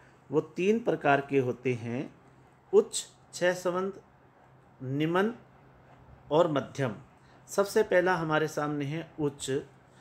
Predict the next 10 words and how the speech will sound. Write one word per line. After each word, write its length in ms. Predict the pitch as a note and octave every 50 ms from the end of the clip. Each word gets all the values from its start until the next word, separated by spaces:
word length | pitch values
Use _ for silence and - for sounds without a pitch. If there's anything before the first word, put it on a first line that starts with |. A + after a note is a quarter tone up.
| - - - - - - - - - - - - - - - - - - - - - - - - - - - -
जब 280 | - B2+ F#3 A3 G#3 F#3 D3 C3
दो 260 | D#3 E3+ F#3 G#3+ A3+
श्रृंखलाओं 720 | A3+ - G3 F#3 F#3 E3+ - F3 E3+ E3 D#3 E3 E3+ F#3 F#3
के 280 | F3+ - E3+ E3+ F3 F3+
सहसंबंध 800 | F3 F3+ - - F3 F3+ F#3 F3+ - E3 D3+ D#3+ D#3+ E3 E3 D#3+
की 500 | D#3+ - - C#3 B2+ B2 A#2+ C3 D#3 - - - - - - _ _ - _ _ _ _ _ _ _ _ - - - - - - - - - - - -
मात्रा 500 | C3+ C#3 C#3 C#3 C#3 - - E3+ E3+ F3 E3+ E3+ - - - - - -
काफ़ी 420 | D3 C#3+ D3 D3+ - - - G#3+
हो, 520 | G3+ D#3 C#3 C3+ B2+ A#2 A2+ A#2+ C#3 - - - - - - - _ - -
तो 160 | D#3+ D3+ -